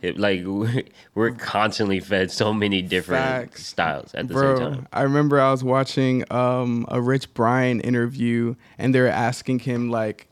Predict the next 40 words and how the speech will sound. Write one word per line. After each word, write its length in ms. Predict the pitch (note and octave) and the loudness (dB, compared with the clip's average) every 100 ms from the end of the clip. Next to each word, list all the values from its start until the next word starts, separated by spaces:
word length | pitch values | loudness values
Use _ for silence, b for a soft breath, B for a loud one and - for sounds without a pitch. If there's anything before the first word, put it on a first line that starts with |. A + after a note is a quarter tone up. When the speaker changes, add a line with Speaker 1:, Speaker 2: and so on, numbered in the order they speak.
| _ | _
Speaker 2:
how 240 | - C3 C3 | -10 -6 -4
he 120 | C3 | -4
learned 260 | B2+ B2 A2 | -4 -6 -6
English 440 | C3 B2 B2 - | -6 -4 -6 -8
and 160 | B2 B2 | -10 -8
why 220 | B2+ C3+ | -6 -6
he 120 | B2 | -8
talks 340 | A#2 B2+ B2+ A#2+ | -8 -6 -6 -6
like 160 | A#2+ | -4
that. 120 | C3 | -2
And 80 | C3 | 0
he's 120 | C3+ C3 | 0 -2
just 160 | B2+ | -4
like, 200 | B2 - - | -6 -6 -10
"I 80 | A#2 | -8
watch 360 | A#2+ C3 - A#2+ | -8 -8 -12 -8
Disney 340 | B2 - G2 | -6 -6 -10
Channel, 320 | - F2+ F#2 | -8 -10 -8
Speaker 1:
<laughs> 220 | - B2 | -4 0
Speaker 2:
Channel." 380 | B2+ B2+ B2 B2 | 2 2 0 0
You 140 | B2+ C3+ | 2 4
know, 120 | C3 | 2
I'm, 120 | C3 | 2
like, 320 | B2+ A#2+ - | 0 -2 -6
scrolling 440 | - - C3+ C3+ C3+ | -14 -2 2 4 4
on 80 | C3 | 4
my 140 | B2+ | 2
phone, 380 | - B2+ B2+ B2 | 0 -2 -2 0
watching 320 | B2+ B2+ B2+ | -2 -2 -2
Zack 280 | A#2 A#2+ C3 | 0 -2 0
and 120 | B2+ | -4
Cody 320 | - A#2+ B2 | -2 -4 -4
clips 460 | A2+ - B2 A2+ - | -6 -4 -2 -2 -6
and 100 | F#2+ | -4
all 180 | A2 A2+ | -4 -2
this 140 | A#2+ | -4
stuff. 220 | - B2 | -6 -6
And 80 | A2+ | -6
it's 140 | A2+ A2 | -6 -6
like, 200 | G2 | -8